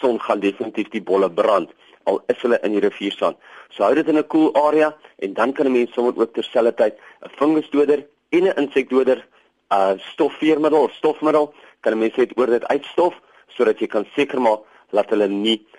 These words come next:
opgevreet word terwyl hulle daar so in die stoor is nie. Ietsie anders wat 'n meneer my oor gebel het was, as hy, um, sy plante gespuit het,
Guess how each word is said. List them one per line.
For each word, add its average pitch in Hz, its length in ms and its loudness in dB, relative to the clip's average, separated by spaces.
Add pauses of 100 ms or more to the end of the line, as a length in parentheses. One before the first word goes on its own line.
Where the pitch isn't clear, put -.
(120)
opgevreet 113 600 -4
word 104 260 0
terwyl 92 280 2
hulle 101 200 0
daar 92 220 2
so - 180 -6
in 104 60 -4
die 95 120 -6
stoor 127 460 -2
is 98 220 -6
nie. 85 200 -6 (720)
Ietsie - 240 0
anders 202 240 0
wat 165 180 0
'n 151 80 2
meneer 139 200 2
my 139 100 2
oor 120 160 2
gebel 107 260 0
het 110 120 0
was, 107 180 2 (100)
as 107 140 -4
hy, 117 340 2 (260)
um, 101 300 -2 (140)
sy 101 220 0 (380)
plante 147 280 0
gespuit 123 440 -4
het, 120 140 -2